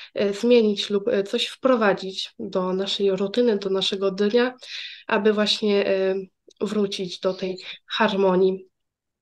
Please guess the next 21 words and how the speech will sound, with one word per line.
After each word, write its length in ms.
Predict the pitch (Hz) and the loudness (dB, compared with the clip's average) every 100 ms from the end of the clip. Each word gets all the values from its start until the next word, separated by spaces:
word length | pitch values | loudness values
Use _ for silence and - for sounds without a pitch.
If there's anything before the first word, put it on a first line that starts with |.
| _ _ - | _ _ 0
mm, 560 | 202 190 185 185 185 180 _ - _ - | 4 4 2 0 -2 -6 _ -20 _ -14
zadbania. 640 | 196 190 180 180 170 170 175 - - - - _ | -2 -2 0 -4 -4 -6 -10 -16 -20 -20 -20 _
Więc, 420 | 233 220 214 - | 0 0 0 -4
e, 280 | - 196 196 196 202 - _ _ _ _ _ _ _ _ _ _ _ | 2 4 4 2 -4 -14 _ _ _ _ _ _ _ _ _ _ _
to 100 | 226 | -10
tak 300 | 208 190 - | -8 -10 -6
ogólnie. 340 | 196 196 190 196 - - | -4 0 0 -2 -10 -4
Też 240 | - 262 277 | 2 4 4
jeszcze 340 | 269 - 269 | 4 4 4
będzie, 520 | 247 240 240 247 226 | 4 4 4 4 4
e, 280 | 226 220 220 | 2 0 -2
temat 360 | 240 226 214 208 - 214 214 | -2 -2 -2 -6 -2 0 2
związany 720 | 202 214 208 202 208 202 208 | 0 -2 -2 -2 -2 0 0
z 340 | 196 - 202 196 | -2 -6 -2 -2
dziećmi, 500 | 196 190 240 285 - 185 - - - | -2 -6 -4 -6 -6 -16 -16 -18 -10
ponieważ 360 | - 202 196 196 | -2 0 0 -4
to 100 | - | -2
jest 200 | 202 196 | -2 -2
dosyć 480 | 208 - 202 202 - | -6 -2 -4 -2 -2
też 280 | 202 - - | 0 0 -4
istotne 520 | - 190 208 262 | -6 -6 0 0